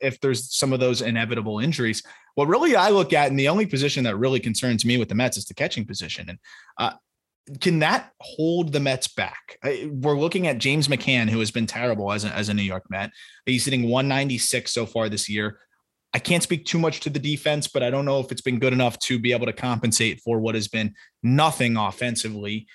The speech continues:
And, uh, Tomas Nido has not been very good either, but at least he's a little bit more reliable defensively. You know, do you think that this catching situation could be a problem for the Mets if we're talking about a team that's trying to win the World Series?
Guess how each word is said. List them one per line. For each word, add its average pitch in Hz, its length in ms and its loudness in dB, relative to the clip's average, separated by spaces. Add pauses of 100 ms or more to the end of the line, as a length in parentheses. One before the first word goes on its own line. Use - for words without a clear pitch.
(180)
And, 143 240 2
uh, 139 220 2
Tomas 170 440 0
Nido 160 440 4
has - 360 0
not 139 280 2
been 156 160 2
very 151 240 4
good 147 200 4
either, 139 380 4
but 120 160 2
at 123 80 4
least 131 240 2
he's 123 180 0
a 123 60 2
little 120 160 2
bit 110 140 -2
more 113 240 2
reliable 110 460 0
defensively. 107 640 -6 (260)
You 117 80 -2
know, 98 60 -2 (220)
do 131 140 0
you 151 40 2
think 185 180 0
that 185 100 2
this 160 160 0
catching 180 420 -2
situation 107 680 -2 (280)
could 147 160 0
be 135 140 2
a 120 60 4
problem 110 580 -2
for 110 140 -6
the 107 80 -2
Mets 101 280 -4
if 110 120 -6
we're 113 80 -2
talking 117 340 -2
about 113 160 0
a 110 60 0
team 120 180 0
that's 107 160 -4
trying 120 200 -2
to 117 40 -2
win 120 160 0
the 120 60 0
World 120 240 -2
Series? - 500 -4